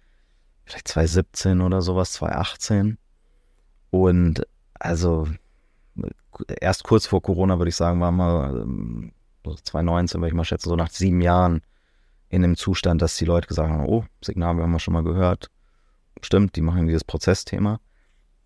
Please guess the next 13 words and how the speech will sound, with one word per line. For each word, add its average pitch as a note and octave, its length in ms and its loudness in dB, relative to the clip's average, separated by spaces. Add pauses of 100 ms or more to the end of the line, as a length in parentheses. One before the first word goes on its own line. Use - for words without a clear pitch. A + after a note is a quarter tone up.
Ähm, E2 420 2 (220)
aber F#2+ 220 4
so F2 120 2
richtig G2 680 0
U G2+ 120 2
S - 140 0
A E2 200 2
aufgedreht F2 920 0
haben E2+ 140 2
wir D#2+ 220 -2
erst E2+ 440 -6
nach D#2+ 340 -4
der, D2 680 0